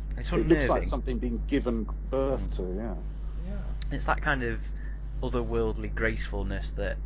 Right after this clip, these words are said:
Speaker 1: I'd like to see. And
Speaker 2: Hmm.
Speaker 1: it's, and, and if that's implemented, whether it's Weta, a nice combination of practical and computer effects, that will
Speaker 3: Yeah.
Speaker 1: make me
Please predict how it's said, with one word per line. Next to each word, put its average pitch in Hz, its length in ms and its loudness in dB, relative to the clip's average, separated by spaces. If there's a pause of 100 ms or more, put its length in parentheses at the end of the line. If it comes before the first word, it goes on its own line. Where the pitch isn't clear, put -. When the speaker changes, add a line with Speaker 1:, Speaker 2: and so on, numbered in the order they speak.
(960)
Speaker 1:
I'd 117 220 4
like 107 280 0
to - 80 -4
see. 92 320 0 (760)
And 104 120 -2
Speaker 2:
Hmm. 139 60 4
Speaker 1:
it's, 104 160 2 (280)
and, 110 160 -2
and 113 240 -2 (360)
if 123 140 -2
that's 113 200 4
implemented, 107 580 2
whether 104 220 0
it's 98 120 -4
Weta, 110 540 0 (420)
a 104 60 -2
nice 104 240 0
combination 101 720 0
of 101 100 -2
practical 104 600 -2
and 101 140 -2 (340)
computer 101 540 0
effects, - 460 0
that 110 180 4
will 107 100 -2
Speaker 3:
Yeah. 110 80 0
Speaker 1:
make 101 180 0
me 101 220 -2